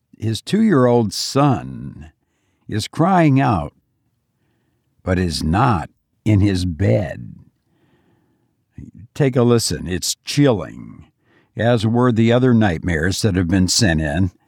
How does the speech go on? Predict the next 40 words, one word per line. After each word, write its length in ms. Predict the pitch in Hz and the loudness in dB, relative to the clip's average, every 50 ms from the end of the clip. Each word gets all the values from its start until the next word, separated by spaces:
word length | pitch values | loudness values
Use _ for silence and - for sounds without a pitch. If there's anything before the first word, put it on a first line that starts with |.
| _ _ _ _ _ _ | _ _ _ _ _ _
that 200 | - 90 85 85 | -4 -2 -2 -2
we 140 | 87 92 90 | -2 0 0
have 140 | 87 80 78 | 0 -2 -2
read 200 | 85 85 78 80 | -2 -2 0 0
on 240 | 80 82 80 78 | 0 0 0 -2
the 60 | 73 71 | -4 -6
show. 460 | - - 85 73 64 - - 73 78 _ _ _ _ _ _ _ _ _ _ _ _ _ - | -8 -8 -8 -8 -10 -10 -12 -16 -20 _ _ _ _ _ _ _ _ _ _ _ _ _ -14
And 680 | - - - 80 78 - - - 58 60 62 58 - - _ - | -12 -10 -10 -10 -12 -14 -14 -16 -14 -14 -14 -16 -16 -18 _ -6
if 180 | - 117 113 | -6 -4 0
you 180 | 139 185 220 233 | 2 2 4 4
have 200 | 220 208 202 175 | 4 2 2 2
a 60 | 175 | 2
nightmare 560 | 147 143 143 151 90 - - 107 107 117 120 | 0 2 2 0 0 0 0 0 2 2 2
and 120 | 123 123 120 | 2 2 0
you 80 | 120 | 0
want 200 | 120 135 139 135 | -2 -2 -2 -4
to 40 | 120 | -4
send 300 | - - - 139 143 127 | -4 0 0 2 2 2
it 120 | 117 101 104 | 0 0 0
in 600 | 117 165 165 135 92 98 104 95 101 110 - _ - | 2 2 2 2 2 0 0 0 -2 -4 -8 _ -8
to 80 | 104 | -6
be 160 | 101 98 101 98 | -4 -2 -2 0
read 200 | 104 113 113 117 | 0 0 2 2
on 140 | 117 110 | 2 2
the 100 | 101 101 | 2 0
show, 280 | 92 - - 123 143 143 | -2 0 0 2 2 2
just, 460 | 110 117 117 107 - - - _ - 113 | 2 0 0 -2 -2 -8 -10 _ -2 0
uh, 240 | 110 107 104 104 101 101 _ _ _ _ _ _ _ _ _ _ | 0 0 0 -2 -4 -8 _ _ _ _ _ _ _ _ _ _
send 320 | - - - 135 131 127 | -8 -2 0 2 2 2
it 140 | 123 - - | 0 -2 -4
to, 420 | - - 127 131 127 123 120 117 113 | -4 0 2 2 4 4 4 4 4
um, 360 | 113 110 107 104 104 107 - _ _ _ _ _ _ _ _ - | 2 2 0 0 -2 -6 -8 _ _ _ _ _ _ _ _ -8
my 120 | 107 107 | -6 -6
special 580 | 104 - - - 143 147 - - 143 123 123 - _ - | -6 -6 -6 -2 -2 -2 0 0 -2 -2 -2 -4 _ 0
email 460 | 139 147 139 131 131 117 117 117 113 | 0 2 2 2 2 2 2 0 0
account 520 | 107 - - - - 123 104 98 101 - _ _ _ _ | -2 -4 -10 -10 -8 -6 -4 -4 -6 -8 _ _ _ _
for 260 | - 113 110 110 113 | -8 -4 -2 -2 0
the 120 | 101 113 | 0 2
nightmares. 680 | 117 123 135 135 143 131 120 117 113 117 123 113 95 - | 2 2 2 2 2 2 2 2 2 2 2 0 0 -2
It's 220 | 113 107 98 - | -4 -4 -6 -8